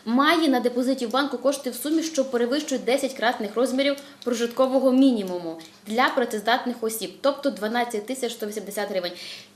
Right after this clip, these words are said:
Чи це взагалі моз-, можливо, чи це правда, і чи взагалі в нас в Рівному є такі переселенці, які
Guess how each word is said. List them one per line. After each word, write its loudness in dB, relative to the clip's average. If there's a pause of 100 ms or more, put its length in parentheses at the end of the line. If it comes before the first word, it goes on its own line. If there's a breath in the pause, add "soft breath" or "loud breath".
Чи 2 (140)
це 6
взагалі 4
моз-, 2
можливо, 2
чи -4
це 0
правда, 0
і -4
чи -2
взагалі 0
в -2
нас 0
в -10
Рівному 2
є 0
такі -6
переселенці, -4
які -2